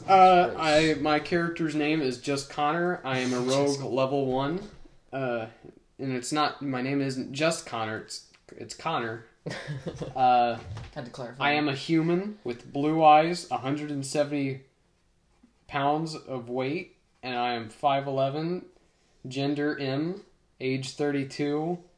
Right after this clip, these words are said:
Speaker 1: skin white, hair white.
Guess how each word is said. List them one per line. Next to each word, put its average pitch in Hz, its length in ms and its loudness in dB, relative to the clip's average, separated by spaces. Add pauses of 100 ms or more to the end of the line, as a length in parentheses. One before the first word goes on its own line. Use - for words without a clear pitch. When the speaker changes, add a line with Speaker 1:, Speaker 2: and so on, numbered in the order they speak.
Speaker 1:
skin 143 640 -4 (160)
white, 135 520 0 (400)
hair 135 360 0
white. 135 580 0